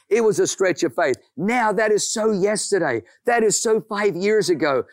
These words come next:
Now we're in the place where it's one church, sixteen locations.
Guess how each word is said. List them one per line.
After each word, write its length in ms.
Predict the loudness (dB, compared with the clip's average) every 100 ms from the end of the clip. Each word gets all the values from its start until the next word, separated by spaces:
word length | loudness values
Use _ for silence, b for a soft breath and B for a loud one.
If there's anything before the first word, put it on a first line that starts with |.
| B
Now 300 | -4 0 2
we're 100 | 2
in 100 | 2
the 100 | 0
place 280 | -2 0 0
where 100 | 0
it's 120 | -2
one 180 | -2 -4
church, 240 | -2 -2 -2
sixteen 540 | -4 -4 0 0 2
locations. 640 | 0 0 -2 -2 -4 -6